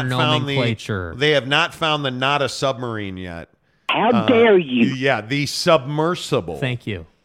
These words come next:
Speaker 2: The pod.
Speaker 1: Okay, so remember we talked about best and worst case scenarios on this?
Speaker 2: <laughs> Yeah.
Speaker 1: Dude. So they're flying an airplane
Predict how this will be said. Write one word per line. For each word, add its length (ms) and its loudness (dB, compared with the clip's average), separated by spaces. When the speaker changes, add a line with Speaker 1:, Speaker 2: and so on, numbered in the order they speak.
Speaker 2:
The 120 -2
pod. 340 2
Speaker 1:
Okay, 180 0
so 520 0
remember 280 -6
we 120 0
talked 360 -2
about 320 4
best 280 0
and 160 -2
worst 280 -4
case 220 -2
scenarios 720 -6
on 180 -8
this? 380 -14
Speaker 2:
<laughs> 60 -10
Yeah. 200 -6
Speaker 1:
Dude. 440 -2
So 260 -4
they're 160 -2
flying 480 -2
an 80 -2
airplane 600 -2